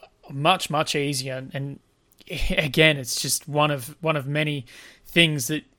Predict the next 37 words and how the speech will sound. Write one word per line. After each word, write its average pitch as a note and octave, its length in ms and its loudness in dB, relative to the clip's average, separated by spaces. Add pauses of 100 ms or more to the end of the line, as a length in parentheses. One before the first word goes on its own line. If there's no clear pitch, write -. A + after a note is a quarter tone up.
(280)
would D#3 400 -2
be E3 240 -2 (160)
probably, E3+ 640 2 (720)
um, D3 460 -2
leaving E3 480 4
a D3 40 -4
number E3 360 2
of C3+ 100 -2
countries D3 840 -4 (120)
hamstrung D#3 720 0
by, C#3 400 0 (160)
by D#3 260 0
how C#3+ 280 -2
cricket D3 500 -6
develops C#3+ 540 -4
in D3+ 120 -4
their C#3+ 140 -4
respective C#3 480 -8
countries. D3+ 400 -4
So C#3+ 220 -2 (560)
potentially F3+ 480 4
down D3+ 240 4
the C#3+ 80 -6
line, D3+ 340 2
we, C#3 240 -8
we D3+ 80 -4
could A#2 160 -8
have C#3+ 320 0
some - 160 -2
more C#3+ 220 -4
answers C#3 440 -4
in C#3+ 220 -6
regards D3 480 4
to F#3 80 -4
all C#3+ 220 -4
of C3+ 100 -8
that. C#3+ 300 -2